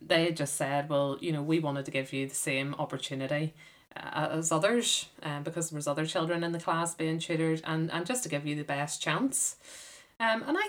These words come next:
get that, because obviously as a parent you do want your child to do well.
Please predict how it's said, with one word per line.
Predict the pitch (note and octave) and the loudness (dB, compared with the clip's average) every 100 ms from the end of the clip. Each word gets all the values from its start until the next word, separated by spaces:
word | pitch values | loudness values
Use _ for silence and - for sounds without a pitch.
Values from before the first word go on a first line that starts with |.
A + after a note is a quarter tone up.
| G#4 | 4
get | D3 D#3+ | 4 4
that, | C4+ F4 C4 | 4 4 2
because | A#3 C4 B3+ A#3+ | 0 2 2 2
obviously | - D4+ D#4 A#3+ F3 E3 | 2 4 2 4 4 4
as | D#3+ | 0
a | E3 | -2
parent | D#3+ D3+ D#3+ | -2 0 0
you | E3+ | -2
do | D#3+ D#3 F#3 | 2 2 2
want | B3 A#3 | 0 0
your | A#3+ | -2
child | B3+ B3 C4 C4+ | 0 2 4 2
to | C4+ - | 0 -8
do | B3 B3 | -4 -2
well. | B3+ C#4 C#4+ G3 | 2 4 4 4